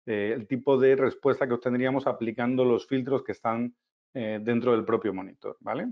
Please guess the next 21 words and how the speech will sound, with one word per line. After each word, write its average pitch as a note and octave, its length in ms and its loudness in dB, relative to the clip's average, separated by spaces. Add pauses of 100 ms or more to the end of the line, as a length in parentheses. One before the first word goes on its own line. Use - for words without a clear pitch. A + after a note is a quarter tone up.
Pero G#2 260 0
digamos A#2 300 0
que B2+ 340 2
la B2+ 120 0
respuesta A2 400 -2
que A2+ 60 -2
nos A2 160 -6
importa A#2+ 340 0
es A#2+ 100 2
la G#2+ 100 0
respuesta G2+ 420 -6
plana. G2+ 300 -8 (640)
Bien, B2 380 0 (180)
esa G3+ 240 4
respuesta G3+ 720 0 (1500)
es D3 240 4
la D3+ 120 4
respuesta D3+ 680 0
en A2+ 160 -8
cámara A#2 280 -2
anecoica, G2 600 -4